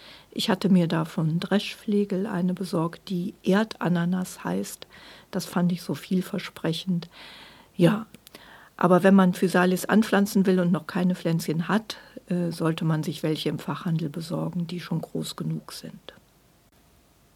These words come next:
Ja, was in dieser Jahreszeit noch zu erwähnen ist, ist die Rasenpflege. Ich hab den Rasen halt auch schon einmal gemäht und gedüngt,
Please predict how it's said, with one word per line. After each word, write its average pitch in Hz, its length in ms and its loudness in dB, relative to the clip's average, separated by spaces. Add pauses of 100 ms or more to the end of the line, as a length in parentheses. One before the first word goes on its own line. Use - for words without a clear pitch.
(160)
Ja, 185 320 6
was 160 200 -4
in 165 80 2
dieser 165 240 0
Jahreszeit 160 580 -4
noch 190 200 0
zu - 200 -2
erwähnen 170 380 0
ist, 180 240 -6
ist - 180 -12
die 185 80 -4
Rasenpflege. 208 920 0 (880)
Ich 202 180 0
hab 185 120 0
den 156 140 0
Rasen 156 420 -2
halt 180 200 -8
auch 214 100 -4
schon - 160 0
einmal 180 340 2
gemäht 165 460 0
und 160 180 -6
gedüngt, 208 640 2